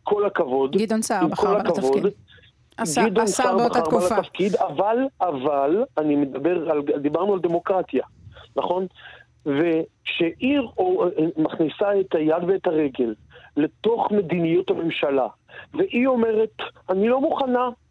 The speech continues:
Speaker 1: שזאת תהיה המדיניות של הממשלה, שאנחנו יודעים שאנחנו רוצים לעשות רפורמה במערכת המשטרה, וכמו שמחר אנחנו נרצה לעשות רפורמה במערכת המשפט, ויבואו השופטים ויגידו לא, יבוא, תבואו היועצת המשפטית לממשלה ותגיד לא,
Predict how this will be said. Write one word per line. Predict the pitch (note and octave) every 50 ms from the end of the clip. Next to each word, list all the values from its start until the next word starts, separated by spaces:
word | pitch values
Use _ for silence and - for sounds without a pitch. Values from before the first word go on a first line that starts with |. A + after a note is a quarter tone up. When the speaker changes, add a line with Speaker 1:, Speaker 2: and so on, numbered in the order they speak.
| _ _ _
Speaker 1:
שזאת | - - G#3 F#3+ E3+ E3+ B3+ C4 C4
תהיה | - A#3 A#3 A#3 A#3
המדיניות | A3+ G3+ A3 F3+ E3 G#3 G3 G3 G3 G3+ G#3
של | - - G#3+
הממשלה, | G3+ G3 F#3+ F3+ - - F3+ E3 E3 D3 C#3
שאנחנו | - F#3 E3+ F3 - G#3 G#3
יודעים | G#3 G#3+ G#3 F3+ E3 B3 C4+ B3+ G#3+ E3+ C3+
שאנחנו | - - E3 E3 D#3+ F3 F3
רוצים | F3 E3+ - A3
לעשות | G#3+ G3+ - - G#3 G3+ -
רפורמה | F#3+ F3+ - - - G#3+ G#3+ A3 G#3 G3+
במערכת | E3+ E3+ E3 E3+ E3+ - - -
המשטרה, | D#3+ D#3 C#3 - - D#3+ D3 D3+ C#3+ - - - - -
וכמו | F3 F3 F3+ A#3 A#3
שמחר | - B3 A#3 A#3 A3+ - B3 D4 C#4 A#3+
אנחנו | G#3 - - G#3+
נרצה | G3 G3 G3+ F3+ - A3
לעשות | G#3 G3+ G3 A#3 A3 G3+
רפורמה | A3 G#3 A3+ A3 A3 A3+ A3
במערכת | A3+ A#3 A3+ -
המשפט, | A#3 A#3 A3+ - - - - G#3+ G3
ויבואו | G#3 G3+ G3 A3 A3 A3+
השופטים | - A3+ G#3 - A#3+ A3
ויגידו | A3 A3 G#3 G#3+ A#3+ A#3+
לא, | C4 C#4+ D#4 E4 F#4 - - - _ - - - - - _ _ - -
יבוא, | F3 F#3+ F#3 A3
תבואו | G3+ G#3 G3+ F#3+ A#3+ C4+ C4+ B3+
היועצת | A#3+ A#3+ B3 B3 B3 A#3 G#3+ A3+
המשפטית | G#3+ - - A3 A3+
לממשלה | A#3+ A#3 G#3 F3+ A3+ A3
ותגיד | G#3 G#3+ A3 G#3 A#3 G3+ A3
לא, | C#4 D4+ E4